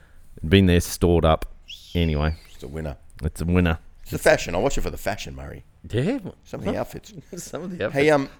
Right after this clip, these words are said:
Speaker 2: <clears throat> what I was gonna
Speaker 1: They're
Speaker 2: ask you
Speaker 1: like these chairs. They're very kitsch.
Speaker 2: <laughs> This fits in that era, doesn't
Speaker 1: Yeah,
Speaker 2: it?
Speaker 1: yeah.
Speaker 2: With
Speaker 1: Maybe
Speaker 2: your,
Speaker 1: that's
Speaker 2: um,
Speaker 1: why I wanna talk about it.
Speaker 2: <laughs> With your, <laughs> I see you trying to curl up on there. It's not big
Speaker 1: Oh,
Speaker 2: enough.
Speaker 1: I got sweaty feet. It's so, <laughs> hey,
Speaker 2: The
Speaker 1: it's
Speaker 2: carpet.
Speaker 1: hot.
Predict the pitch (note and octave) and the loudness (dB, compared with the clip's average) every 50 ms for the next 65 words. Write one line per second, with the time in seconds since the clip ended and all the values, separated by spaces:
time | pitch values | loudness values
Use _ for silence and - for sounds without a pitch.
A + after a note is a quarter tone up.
0 | _ - E3 - C#3 B2+ B2+ B2 C3+ D#3 D3 A#2+ B2 G#2+ - - - - - D#3+ | _ -10 -10 -10 -10 -10 -8 -4 -2 -2 0 -2 0 4 6 6 6 8 8 10
1 | E3+ G#3+ - - - A#2 G2+ - - - - D#3+ G#3+ A2 F2+ E2+ - - - - | 10 10 8 6 2 2 2 2 -4 -4 -4 -2 0 -2 -2 -4 -6 -12 -10 -8
2 | F#2+ - B2+ B2+ A#2+ E3+ - - D3+ - - - - - B2+ A#2+ E3 D3 - - | -4 0 0 2 4 4 6 6 4 4 2 -2 -4 -4 -2 0 0 0 -2 -4
3 | A#2 - - D3+ - A2+ C3 A#2 A2+ G#2+ G2+ F#2+ A2 A2+ A2 F#2+ F#2+ - D#3+ B2 | -8 -6 -6 -4 -4 -2 -2 0 2 2 2 2 2 2 2 2 2 2 2 2
4 | F#2 E2 F3+ E3+ - - - - - - - - - - G3 G#3+ F3+ E3+ D#3 D#3 | 2 4 4 4 2 0 -6 -8 -8 -12 -12 -4 2 4 6 6 8 8 8 8
5 | B2+ A#2 C3 C3+ C3 G#2+ A2+ A#2 G2+ F#2 - - - - A#2+ G2 D#2+ D2 - - | 8 8 6 6 4 4 4 2 0 -2 -4 -6 -6 -2 0 0 0 -2 -4 -8
6 | - - - B2+ D#3 D#3 D#3+ - - B2 - - - - - - - - - - | -14 -10 -6 -4 -4 -2 -4 -4 -6 -6 -12 -12 -14 -16 -18 -18 -16 -16 -16 -14
7 | - - - - - D#3+ D3 - - - A#2+ G#2 F#2 - - A#2 A2+ A#2+ A#2+ G#2 | -14 -12 -12 -8 -6 -4 -2 -2 -2 -2 -4 -4 -6 -6 -4 -4 -2 -2 -2 -4
8 | - - G#2 A2 F#2 F2 E2 D#2+ - - - - D3 - - - A2 - - - | -4 -2 -2 -2 -2 -2 -4 -6 -6 -8 -8 -8 -6 -6 -6 -8 -8 -8 -8 -6
9 | C3 - - - - G3 - B2 G#2 D#2 - - - - - - G#2 C3+ D3+ - | -6 -6 -6 -2 -2 0 0 0 0 -2 -4 -6 -12 -14 -6 2 6 6 6 6
10 | - - - - B2 B2 A2+ G2+ - - - G#2 G#2+ - - - - - - C#3 | 4 0 4 6 8 8 6 4 0 2 2 2 2 2 -2 -4 -4 -2 -2 0
11 | - A#2 B2+ C3+ C3+ - - - - - - - - - G#2+ - - D3 D3 C#3+ | 4 8 8 8 8 8 4 -2 -10 -14 -16 -16 -14 -12 -8 0 6 8 8 10
12 | B2 - - - - - - G#2 - - G#2+ G2 G#2 G#2 F#2 - - - - - | 8 6 2 -6 -18 -18 -16 -8 -2 4 8 10 10 10 10 8 6 0 -8 -12
13 | - - - A2 | -14 -10 -8 -2